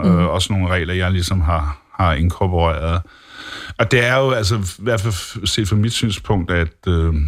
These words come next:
Speaker 2: handlingen er hovedpersonen.
Speaker 1: Ja.
Speaker 2: Som James Patterson siger, "Hvis din handling ikke skrider frem, jamen, så synker det skibet, ikke? Og der synker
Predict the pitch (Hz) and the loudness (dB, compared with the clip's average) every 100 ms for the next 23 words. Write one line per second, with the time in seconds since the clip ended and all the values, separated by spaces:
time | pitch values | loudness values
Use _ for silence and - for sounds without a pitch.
0 | 80 - 95 104 87 82 71 87 82 85 | -2 2 4 4 2 0 0 -2 -2 -4
1 | - - - 76 - _ - 196 - - | -6 -12 -12 -10 -10 _ 2 2 0 -12
2 | _ _ _ - - 85 98 92 - 98 | _ _ _ -6 -2 2 4 2 4 4
3 | 98 95 90 98 98 92 85 87 98 107 | 6 4 2 2 2 2 2 4 4 4
4 | 95 - - 98 76 - 127 135 - - | 2 0 0 0 -2 0 0 0 -6 -20
5 | - 92 85 - - 101 - 82 78 71 | -8 -6 -2 -2 0 0 0 -4 -4 -6
6 | 71 _ - - 92 73 90 95 110 - | -10 _ -8 -4 -2 -2 0 0 -2 -4
7 | 80 87 76 78 76 | -6 -4 -4 -4 -6